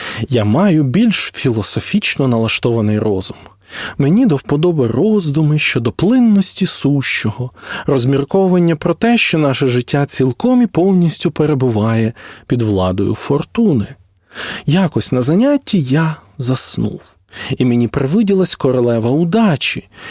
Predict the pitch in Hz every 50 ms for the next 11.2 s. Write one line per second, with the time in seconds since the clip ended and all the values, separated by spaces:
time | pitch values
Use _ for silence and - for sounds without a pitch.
0 | - - 156 165 - 302 294 175 - - 196 240 233 - 185 156 131 - - -
1 | 143 - - 208 233 247 233 208 - - - 180 165 143 123 127 - _ - -
2 | - - - _ _ _ _ _ _ _ _ - 170 - - - - 117 120 117
3 | 117 208 220 226 196 156 123 107 104 101 101 - - - _ _ _ _ - 113
4 | 101 90 - - - - _ _ _ _ _ _ _ _ _ _ _ - - -
5 | - _ _ - 156 120 117 120 127 139 160 170 151 143 156 165 143 151 160 160
6 | 160 - _ _ - - - - 123 113 110 113 110 110 151 165 156 - - -
7 | - - - _ _ _ _ _ _ _ _ _ _ _ _ _ _ _ _ _
8 | _ _ _ - 123 110 104 104 101 95 95 92 107 127 - _ _ _ _ _
9 | _ - - - - 131 127 135 123 107 104 104 101 104 127 180 - _ _ _
10 | _ _ _ _ _ _ _ _ _ _ _ _ _ _ - 113 110 123 123 110
11 | 101 92 -